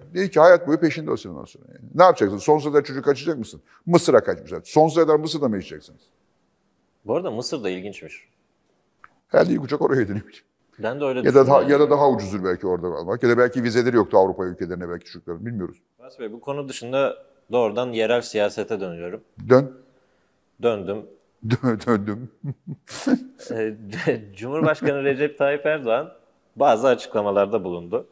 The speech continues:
Speaker 2: Evvela şunu söyledi. "Bay Kemal'i özlemiş Cumhurbaşkanı
Speaker 1: Hı hı.
Speaker 2: Erdoğan.
Speaker 1: Hı hı.
Speaker 2: Gelen gideni aratıyor." dedi. Öncelikle bunu nasıl yorumluyorsunuz onu merak ediyorum.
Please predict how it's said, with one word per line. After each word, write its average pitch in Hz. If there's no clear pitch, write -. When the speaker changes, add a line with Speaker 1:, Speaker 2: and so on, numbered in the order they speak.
Speaker 2:
Evvela 170
şunu 160
söyledi. 90
"Bay 139
Kemal'i 139
özlemiş 117
Cumhurbaşkanı 95
Speaker 1:
Hı 85
hı. 87
Speaker 2:
Erdoğan. 85
Speaker 1:
Hı 127
hı. 101
Speaker 2:
Gelen 143
gideni 120
aratıyor." 117
dedi. 87
Öncelikle 165
bunu 160
nasıl 107
yorumluyorsunuz 101
onu 101
merak 90
ediyorum. 82